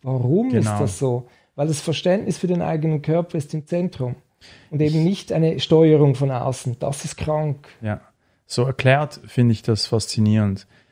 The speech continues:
Speaker 2: weil hättest du mir jetzt nur gesagt, eben die künstliche Intelligenz, eine, ein System, das dir die optimale Ernährungsweise auflistet,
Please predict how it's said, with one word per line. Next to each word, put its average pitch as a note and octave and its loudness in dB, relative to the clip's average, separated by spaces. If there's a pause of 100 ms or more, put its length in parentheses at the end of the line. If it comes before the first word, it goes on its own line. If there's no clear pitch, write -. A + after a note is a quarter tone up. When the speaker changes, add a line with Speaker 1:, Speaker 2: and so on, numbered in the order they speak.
(160)
Speaker 2:
weil G#2+ 4
hättest G#2+ 0
du C3 4
mir C3+ 4
jetzt C3+ -2
nur C3 6
gesagt, A#2+ 2
eben A#2 -2
die G#2 -6
künstliche A#2+ 0
Intelligenz, A2+ -2
eine, G#2 0
ein G2+ 0
System, A#2+ 2
das G#2 0
dir G#2+ 0
die G2+ 0
optimale G#2+ 2
Ernährungsweise G#2 2
auflistet, A#2 -2